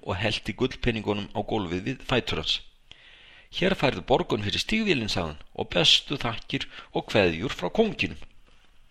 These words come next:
Malarsonurinn kættist við. En hvernig hafði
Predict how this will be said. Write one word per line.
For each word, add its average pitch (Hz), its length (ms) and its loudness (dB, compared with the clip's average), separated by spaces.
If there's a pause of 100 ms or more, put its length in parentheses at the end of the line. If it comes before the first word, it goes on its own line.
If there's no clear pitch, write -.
(1000)
Malarsonurinn 85 920 2
kættist 143 440 -2
við. 151 220 0 (640)
En 175 120 4
hvernig 202 360 2
hafði 170 240 0